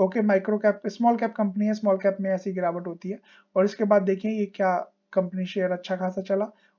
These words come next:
उसके बाद एक लगातार गिरावट थी, फिर शेयर देखिए अच्छा खासा भागता हुआ नजर आया। तो इसे ही कहते हैं, अच्छे शेयर को आप लॉन्ग टर्म के लिए रखते हैं तो अच्छे खासे मल्टीबैगर रिटर्न मिलते हैं। अठारह का यहाँ पर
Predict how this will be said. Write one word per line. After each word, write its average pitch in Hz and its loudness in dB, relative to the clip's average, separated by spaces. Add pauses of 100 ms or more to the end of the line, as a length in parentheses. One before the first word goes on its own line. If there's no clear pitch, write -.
उसके 220 -2
बाद 226 2
एक 208 0
लगातार 214 4
गिरावट 190 0
थी, 214 -2
फिर 214 -4
शेयर 190 2
देखिए 180 -6
अच्छा 180 -12
खासा 165 -12
भागता 156 -14
हुआ 151 -10
नजर 143 -12
आया। 139 -6 (360)
तो - -12 (100)
इसे 226 -2
ही 240 4
कहते 208 4
हैं, 226 -2
अच्छे - -4
शेयर 202 0
को 202 0
आप 196 0
लॉन्ग 190 4
टर्म 196 -2
के 196 -6
लिए 190 0
रखते 180 -6
हैं 196 -4
तो 208 -2
अच्छे 185 -6
खासे 175 -8
मल्टीबैगर 170 -6
रिटर्न 160 -14
मिलते 160 -16
हैं। 185 -14 (540)
अठारह 247 6
का 247 2
यहाँ 226 2
पर 220 0